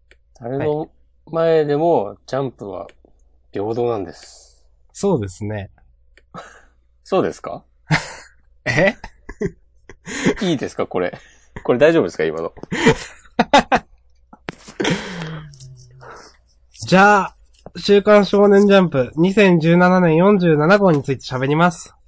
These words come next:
Speaker 2: 今日は、
Speaker 1: はい。
Speaker 2: えーっと、平成二十九年十月二十三日月曜日。
Speaker 1: なんで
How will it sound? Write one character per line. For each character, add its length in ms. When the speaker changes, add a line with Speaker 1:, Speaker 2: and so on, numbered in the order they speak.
Speaker 2:
今 100
日 80
は、 260
Speaker 1:
は 120
い。 20
Speaker 2:
え 280
ー 20
っ 40
と、 300
平 220
成 200
二 140
十 220
九 260
年 460
十 880
月 420
二 160
十 200
三 220
日 200
月 320
曜 160
日。 140
Speaker 1:
な 100
ん 140
で 200